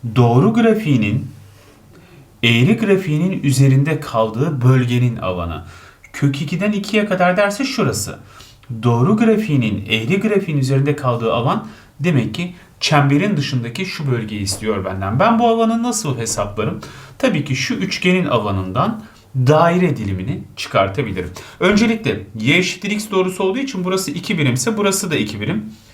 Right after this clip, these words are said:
İki kere iki, dört. Dörtten dördü ikiye böl iki.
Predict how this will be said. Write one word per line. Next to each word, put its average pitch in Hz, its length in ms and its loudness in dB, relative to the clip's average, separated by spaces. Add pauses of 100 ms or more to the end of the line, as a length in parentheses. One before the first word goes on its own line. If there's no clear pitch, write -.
(400)
İki 175 220 -6
kere 156 200 2
iki, 98 480 -2
dört. 147 440 2
Dörtten 147 680 0
dördü 143 260 4
ikiye 139 320 -2
böl 214 120 -2
iki. - 260 -6